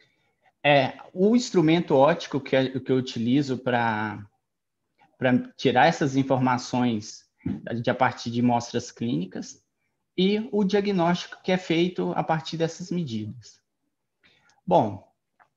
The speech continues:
primeiramente dizendo, os, os rods, a, a, o fenômeno físico que a gente explora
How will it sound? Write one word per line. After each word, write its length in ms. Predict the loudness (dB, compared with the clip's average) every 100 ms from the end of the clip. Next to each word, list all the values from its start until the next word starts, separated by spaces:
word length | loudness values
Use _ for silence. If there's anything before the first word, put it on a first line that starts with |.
| _ _ -10
primeiramente 760 | 0 2 4 4 4 2 0 -2
dizendo, 800 | -2 -4 -2 0 0 0 -4 -10 -20 _
os, 220 | -4 -4
os 260 | -2 -4
rods, 720 | -2 2 2 2 -2 -12 -14 -20 _ _ -20 -20 -2
a, 720 | 2 6 6 4 0 -6 -16 _ -20 -20 _
a, 480 | -4 -2 -2 -4 -10 -18 _ _ -20 _ _
o 60 |
fenômeno 480 | -4 0 4 4 4
físico 460 | 2 0 0 -2 -4
que 80 | -2
a 40 |
gente 180 | -2 -6
explora 600 | -10 -2 0 0 -2 -8